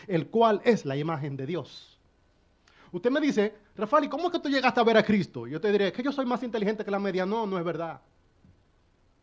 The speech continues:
Yo estoy persuadido que hay gente más inteligente que yo, que vio la misma evidencia que yo vi y no vio a Cristo. Y lo que yo vi fue relativa, comparativamente, muy poco, y Cristo me brilló en los ojos.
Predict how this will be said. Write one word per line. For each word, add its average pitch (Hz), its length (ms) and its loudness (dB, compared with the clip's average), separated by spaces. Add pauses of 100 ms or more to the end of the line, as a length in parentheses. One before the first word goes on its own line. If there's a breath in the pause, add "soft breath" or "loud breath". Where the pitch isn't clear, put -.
Yo 156 40 -12
estoy 190 120 -8
persuadido 202 540 -4
que 175 80 -8
hay 170 60 -4
gente 190 200 -4
más 185 180 -4
inteligente 180 460 -4
que 180 140 -6
yo, 185 240 -6 (120)
que 147 140 -6
vio 165 160 -4
la 180 80 -4
misma 180 220 -6
evidencia 175 340 -8
que 220 80 -8
yo 233 100 -4
vi 240 200 -12
y 156 80 -10
no 151 120 -10
vio 147 140 -6
a - 60 -10
Cristo. 120 340 -12
Y 120 40 -12
lo 127 100 -10
que 143 80 -8
yo 170 120 -4
vi 226 120 -6
fue 208 280 -2 (200 loud breath)
relativa, 190 640 2
comparativamente, 240 1080 6
muy 330 240 8
poco, 185 480 4
y 175 80 -6
Cristo - 260 -2
me 196 120 0
brilló 180 240 -2
en 180 60 -4
los 175 140 -6
ojos. 117 460 -14